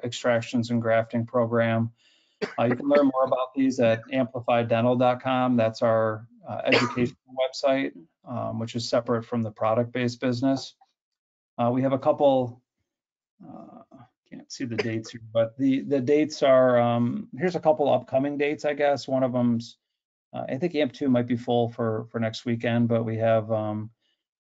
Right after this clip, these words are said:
uh, our next extraction class, amp one, coming up soon, and then we have our, uh, guided full arch, uh, implant class,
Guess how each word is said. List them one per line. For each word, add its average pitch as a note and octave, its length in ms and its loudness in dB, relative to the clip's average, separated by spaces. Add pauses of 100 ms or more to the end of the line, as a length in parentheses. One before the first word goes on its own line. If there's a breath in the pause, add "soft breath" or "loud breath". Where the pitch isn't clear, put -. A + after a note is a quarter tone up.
(260)
uh, A#2 540 -18
our A#2+ 120 -2
next A#2 320 -2
extraction A2+ 640 -2
class, A2 340 0
amp A2 200 -6
one, A2+ 260 -2
coming A#2 320 2
up A2+ 100 0
soon, A#2 540 0
and G#2+ 160 -4
then G#2+ 100 -4
we A2 140 -6
have G#2+ 340 -2
our, G#2 400 -2 (540)
uh, A2+ 100 2
guided A2 420 0
full G#2+ 220 0
arch, G#2+ 520 -4 (300)
uh, B2 140 -16
implant C3+ 420 -4
class, - 560 -6